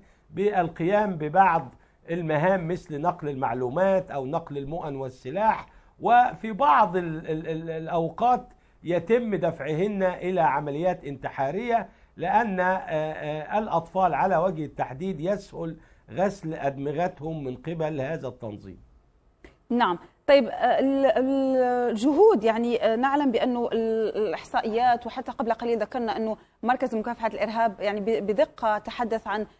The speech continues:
Speaker 2: آه، استغلال بوكو حرام للفتيات، استغلالها لخطف هؤلاء الفتيات اللائي ربما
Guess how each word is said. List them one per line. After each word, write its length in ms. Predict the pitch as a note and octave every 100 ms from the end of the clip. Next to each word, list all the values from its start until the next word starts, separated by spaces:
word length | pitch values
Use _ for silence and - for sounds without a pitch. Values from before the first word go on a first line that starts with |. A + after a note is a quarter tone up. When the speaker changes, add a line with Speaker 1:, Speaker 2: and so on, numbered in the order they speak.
| _ -
Speaker 2:
آه، 120 | -
استغلال 440 | - A3+ A#3 B3
بوكو 220 | G3+ -
حرام 300 | A3+ A3+ A3
للفتيات، 760 | G#3 - G#3 G#3 A#3 B3+ B3 B3
استغلالها 540 | G#3 - A3 A#3 A3+
لخطف 460 | G#3+ G3+ D4+ - - _ _ -
هؤلاء 260 | A3 A#3+
الفتيات 600 | G#3+ A3+ A3 A3 A3 A3
اللائي 640 | G#3 F#3 G#3 G#3+ G#3+ A3 A3+
ربما 400 | G3+ G#3 A3